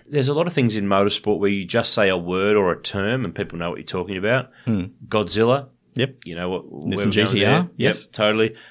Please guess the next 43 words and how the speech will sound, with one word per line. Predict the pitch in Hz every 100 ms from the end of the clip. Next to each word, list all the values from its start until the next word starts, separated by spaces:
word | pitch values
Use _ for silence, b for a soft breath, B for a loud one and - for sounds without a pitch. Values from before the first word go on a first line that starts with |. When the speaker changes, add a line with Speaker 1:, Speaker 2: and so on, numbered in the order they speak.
| B -
Speaker 1:
Big | 123 98
Bangers | 101 101 98
is | 92 87
another | 87 87
one | 85 85
of |
those. | 85 80 78 -
Straight | - 117 104
away, | 95 90 87
it's | 80 -
the | 98
Day | 101 101 101
Glow | 92 92
eighty-four | 92 90 85 - 90 90 87 b b b
V | 85 107 110
K | 104 92
Group | 90 95 -
C | 95
Commodores | 90 98 90 90 90 87
of |
the |
Marlboro | 87 90 95 87
Holden | 87 87 82
dealer | 90 90 87
team | - 92 90 B B B B
that | 101 101
won | 95 104 101 95 90 - _ -
Bathurst | 110 - 98 -
with | 95
a | 95
one | 101
two | 87 95
finish | 87 101 95 -
in |
eighty-four. | 87 87 82 - 101
Of | 98
course, | 98 87
they | 87
won | 95 101
the | 95
Sandown | - 95 90 85
five | - 85 -
hundred. | 95 98